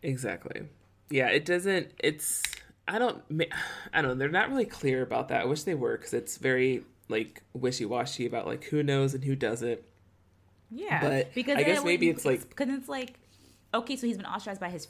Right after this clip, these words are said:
Speaker 2: friends, but the way that,
Speaker 1: Mm-hmm.
Speaker 2: that why, the reason why Spinner, you know, had acted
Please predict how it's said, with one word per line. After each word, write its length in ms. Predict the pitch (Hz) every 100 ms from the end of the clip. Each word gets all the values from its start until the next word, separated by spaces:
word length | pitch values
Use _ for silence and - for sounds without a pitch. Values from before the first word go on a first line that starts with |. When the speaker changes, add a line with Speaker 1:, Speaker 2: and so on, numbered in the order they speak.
| - -
Speaker 2:
friends, 560 | 233 208 135 135 165 - - -
but 100 | 196
the 80 |
way 160 | 196 214
that, 160 | - 127
Speaker 1:
Mm-hmm. 220 | 127 -
Speaker 2:
that 220 | 180 165
why, 140 | 175 -
the 80 | 170
reason 300 | 180 233 208
why 140 | 185
Spinner, 640 | 190 - 180 185 170 160 -
you 120 | 175
know, 100 | 160
had 220 | 165 139 -
acted 380 | 131 151 -